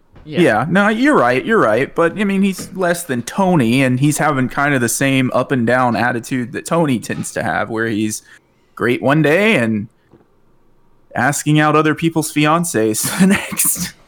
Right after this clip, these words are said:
Speaker 1: Getting drunk on the job.
Speaker 2: That he, that's one of the few consistencies within Artie, is he does tend to, he likes to have a drink while he cooks.
Speaker 1: One thing is I kind of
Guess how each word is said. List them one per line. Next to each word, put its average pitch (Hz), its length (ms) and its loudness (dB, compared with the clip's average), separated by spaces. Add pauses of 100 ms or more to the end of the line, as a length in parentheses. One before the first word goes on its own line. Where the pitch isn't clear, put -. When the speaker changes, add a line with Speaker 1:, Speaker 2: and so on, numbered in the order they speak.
(680)
Speaker 1:
Getting 156 240 -6
drunk 131 540 -6
on 135 240 -6
the 131 60 -12
job. 147 500 -4 (800)
Speaker 2:
That 190 320 4
he, 185 180 2
that's 185 400 0
one 175 160 2
of 151 80 0
the 127 80 0
few 143 260 0
consistencies 110 880 -6
within 107 560 -6 (320)
Artie, 104 400 0
is 101 140 -4
he 151 80 0
does 185 300 2
tend 143 320 0
to, 113 380 2 (420)
he 160 100 0
likes 180 320 0
to 156 80 -2
have 131 160 0
a 120 40 -4
drink 110 480 -4
while 95 260 -4
he 87 80 -8
cooks. - 520 -12 (640)
Speaker 1:
One 233 240 -2
thing 214 320 0 (100)
is 165 220 -4
I 208 360 0
kind 226 360 -6
of 208 240 -4